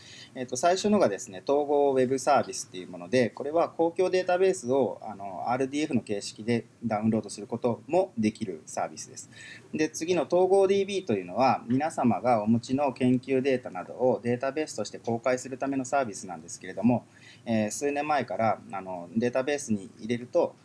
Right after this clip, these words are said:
勝手にアールディーエフにしてくれる機能がついていますので、その辺を紹介していきます。で、その次のディーツーアールキューマッパーっていうのは、すでに、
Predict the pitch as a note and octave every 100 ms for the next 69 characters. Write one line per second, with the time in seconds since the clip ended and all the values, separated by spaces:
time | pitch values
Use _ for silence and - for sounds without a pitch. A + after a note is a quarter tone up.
0 | - - - C#3+ C3 B2+ C3 C#3 C#3 F#2+
1 | E2 - - - G2+ A2 G#2+ - A2 E2+
2 | D#2 - - A2 F2+ F2 F2 - G2+ B2
3 | B2+ B2+ C3 B2 A#2 G#2+ G#2+ G#2 - G2+
4 | F#2+ F#2+ F#2 - - - - - - -
5 | - C#3 C3+ C#3 B2+ D3 D3+ E3+ E3 A#2+
6 | C3+ C#3+ E3+ E3 E3 E3+ E3+ E3+ D#3 B2+
7 | - G#2 A2+ C3 A2+ - - - F#3+ C#3+
8 | C3 C3